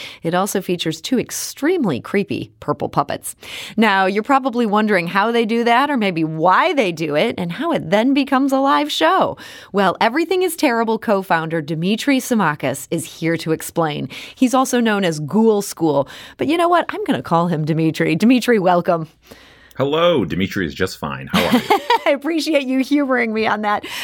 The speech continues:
Speaker 1: So, Dimitri, this whole project started as a blog back in your days at Ohio University. What kind of stuff were you guys posting?
Speaker 2: You know, it,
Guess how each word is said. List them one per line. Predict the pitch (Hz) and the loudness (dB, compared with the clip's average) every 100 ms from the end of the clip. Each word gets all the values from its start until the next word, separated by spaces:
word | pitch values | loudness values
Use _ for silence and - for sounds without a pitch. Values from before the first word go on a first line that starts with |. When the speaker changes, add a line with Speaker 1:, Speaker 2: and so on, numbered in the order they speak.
| 415 | -2
Speaker 1:
So, | 466 392 | 0 0
Dimitri, | 415 466 539 440 302 | -2 -2 0 0 0
this | 330 453 | -2 -2
whole | 466 427 | -2 -2
project | - 370 392 330 320 | -4 -2 0 -2 -6
started | - 302 285 370 311 | -6 0 0 0 -2
as | 262 | -2
a | 247 | -4
blog | 185 220 247 269 233 151 175 196 - - | -4 0 2 4 2 0 -4 -12 -18 -10
back | - 240 233 | -4 -4 -2
in | 254 | 0
your | 247 | 0
days | 214 214 220 | 0 -2 -2
at | 220 | -2
Ohio | 208 202 214 214 | -2 -2 -4 -2
University. | 208 208 190 180 202 - 156 | -2 -2 -2 -4 -4 -4 -4
What | 143 262 | -2 -4
kind | - 508 | -4 -6
of | 480 | -4
stuff | - - 339 359 | -6 -2 -2 -2
were | 339 | -4
you | 320 302 | -4 -2
guys | 311 294 | -2 -2
posting? | 277 311 - - - - - _ _ _ - - - _ | -4 -4 -6 -10 -12 -20 -20 _ _ _ -20 -20 -20 _
Speaker 2:
You | - | 0
know, | 160 185 170 | 4 4 2
it, | - 135 | -4 -6